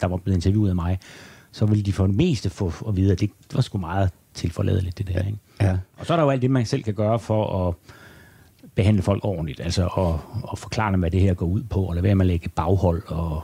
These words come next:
Speaker 1: øh, lave aftaler, klare aftaler.
Speaker 2: Mm.
Speaker 1: Altså, og der, og der er mange ting, som jeg tror, journalister, som har lidt travlt, de nogle gange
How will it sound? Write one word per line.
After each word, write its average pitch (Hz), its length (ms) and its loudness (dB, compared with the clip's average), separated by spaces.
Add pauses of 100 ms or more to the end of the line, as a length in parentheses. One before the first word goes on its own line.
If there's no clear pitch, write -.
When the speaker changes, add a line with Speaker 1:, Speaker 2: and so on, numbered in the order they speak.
(100)
Speaker 1:
øh, 76 320 -2 (520)
lave 92 160 -2
aftaler, 92 600 2 (200)
klare 117 280 0
aftaler. 101 460 2 (240)
Speaker 2:
Mm. 117 140 2
Speaker 1:
Altså, 101 140 4
og 113 300 -4
der, 110 100 0
og 117 180 -2
der 117 60 2
er 110 40 4
mange 113 240 2
ting, 131 220 0
som 113 160 2
jeg 110 100 0
tror, 113 320 0 (1040)
journalister, 104 460 6
som 98 140 0
har 104 140 2
lidt 95 140 4
travlt, 90 440 -2
de 104 60 2
nogle 101 240 6
gange 98 420 4